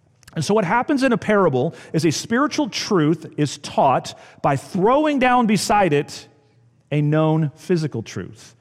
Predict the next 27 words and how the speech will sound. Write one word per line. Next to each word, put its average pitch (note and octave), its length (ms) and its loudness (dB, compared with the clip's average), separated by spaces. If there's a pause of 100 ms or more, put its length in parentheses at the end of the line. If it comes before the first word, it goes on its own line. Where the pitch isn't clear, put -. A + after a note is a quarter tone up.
(480)
You D#3 60 -2
know, E3 60 2
as D#3 100 -2
human A3+ 220 2
beings, G3+ 260 2
we F3+ 80 2
tend F#3+ 200 0
to E3 40 -4
be E3 100 0
visual D3+ 400 0
people, - 540 -8
right? D3 400 -2
And B2+ 160 -6
so C#3+ 100 -2
that's C#3 240 -2
why D3+ 140 2
I C3 40 2
like C3+ 240 0
to C3 60 -2
throw C3+ 280 -2
up C3+ 120 -2
slides C3+ 520 -2
and B2 120 -4
pictures C#3+ 420 -4
and B2 120 -4
things. C#3 340 -2
It A#2+ 140 -2